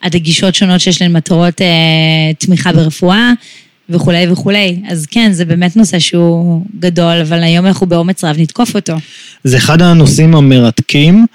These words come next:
Speaker 2: אבל הוא גם אחד הנושאים הקשים, משום שבעוד שאנחנו במעבדה יכולים לשלוט בצורה מאוד טובה על מה עכברי המעבדה שלנו צורכים מבחינת מזון, בבני אדם זה לא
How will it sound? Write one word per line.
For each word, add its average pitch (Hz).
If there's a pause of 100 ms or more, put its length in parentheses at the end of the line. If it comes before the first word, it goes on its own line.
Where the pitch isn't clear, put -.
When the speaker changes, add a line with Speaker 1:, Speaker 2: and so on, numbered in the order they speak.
(800)
Speaker 2:
אבל 139
הוא 139
גם 139 (120)
אחד 165
הנושאים 180
הקשים, 143
משום 127
שבעוד -
שאנחנו 160
במעבדה 131
יכולים 156
לשלוט 156
בצורה 139
מאוד 131
טובה 143
על 123
מה 139
עכברי 139
המעבדה 135
שלנו 131
צורכים 147
מבחינת 139
מזון, 208 (480)
בבני 143
אדם 220
זה 151
לא 165